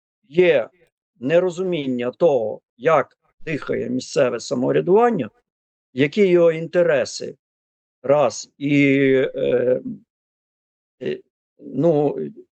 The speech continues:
яким чином зробити так, щоб і держава в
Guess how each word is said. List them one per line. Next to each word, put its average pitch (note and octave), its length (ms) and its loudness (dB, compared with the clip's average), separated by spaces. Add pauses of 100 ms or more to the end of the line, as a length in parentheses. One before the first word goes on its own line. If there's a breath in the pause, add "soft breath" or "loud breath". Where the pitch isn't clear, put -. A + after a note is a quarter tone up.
(540)
яким E3+ 400 0
чином D3+ 540 0
зробити D#3+ 520 -2
так, D3+ 280 -2
щоб - 220 -8 (100)
і E3+ 80 -14
держава E3+ 600 2
в G#2+ 80 -10